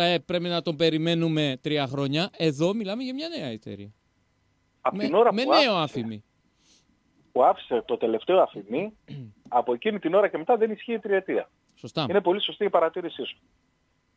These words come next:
Speaker 2: Που σημαίνει πολλά αυτό.
Speaker 1: Που σημαίνει ότι ίσως
Speaker 2: Α.
Speaker 1: θα μπορέσει να έχει, πώς να το πω, αντιπολίτευση, αν και αυτά είναι λίγο στην πολιτική πάνε, αλλά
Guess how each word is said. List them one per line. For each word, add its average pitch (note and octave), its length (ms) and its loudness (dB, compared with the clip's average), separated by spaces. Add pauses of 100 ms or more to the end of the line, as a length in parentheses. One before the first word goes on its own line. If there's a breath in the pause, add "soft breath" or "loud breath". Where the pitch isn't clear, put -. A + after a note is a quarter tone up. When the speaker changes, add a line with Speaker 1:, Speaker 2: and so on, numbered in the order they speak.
(240)
Speaker 2:
Που E3 80 -12
σημαίνει G#3 320 -2
πολλά D3+ 380 2 (480)
αυτό. G#2 440 -6 (680)
Speaker 1:
Που F#3+ 80 -12
σημαίνει G#3+ 360 -2
ότι B3 180 -2
ίσως B3 320 4
Speaker 2:
Α. A3 40 4
Speaker 1:
θα A3+ 200 4
μπορέσει A3+ 440 4
να A3 180 0
έχει, A#3 600 -2
πώς A#3 120 -6
να A3 100 -4
το F3+ 100 -6
πω, E3+ 120 -6
αντιπολίτευση, F3+ 1080 -4
αν F#3 180 -6
και F#3+ 100 -8
αυτά G3 280 -4
είναι G3+ 120 -4
λίγο F#3 540 -4 (180)
στην - 240 -8
πολιτική E3 500 -2
πάνε, D#3 280 -4
αλλά G3 240 -4